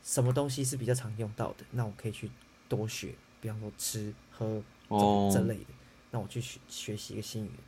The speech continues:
Speaker 1: 不然你把我丢到客家庄里面，你让我生，生活在全部都讲客家话，我半年我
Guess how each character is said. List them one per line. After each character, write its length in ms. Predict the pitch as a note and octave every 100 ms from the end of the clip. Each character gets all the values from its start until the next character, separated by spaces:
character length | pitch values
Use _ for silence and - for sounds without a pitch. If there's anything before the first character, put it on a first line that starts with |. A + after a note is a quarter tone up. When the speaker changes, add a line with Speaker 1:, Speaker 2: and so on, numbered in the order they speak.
| -
Speaker 1:
不 80 | D#3+
然 140 | E3+ C3+
你 60 |
把 140 | B2+ C3
我 100 | B2+
丢 180 | C3+
到 140 | C3+ C3+
客 180 | C3 B2
家 200 | A#2 A2
庄 200 | A2 G#2
里 40 |
面， 140 | G#2+ G2 - - - - - -
你 140 | B2 -
让 200 | D3+ C3
我 140 | A2+ G#2+
生， 260 | - C#3+
生 200 | - D3+
活 120 | C#3 A2+
在 240 | B2 A2+ - - - -
全 140 | -
部 60 | A#2+
都 100 | C3+
讲 120 | A#2
客 140 | - A#2
家 120 | A#2
话， 100 | A2+
我 80 | G2+
半 220 | C#3 A#2
年 120 |
我 80 | G#2+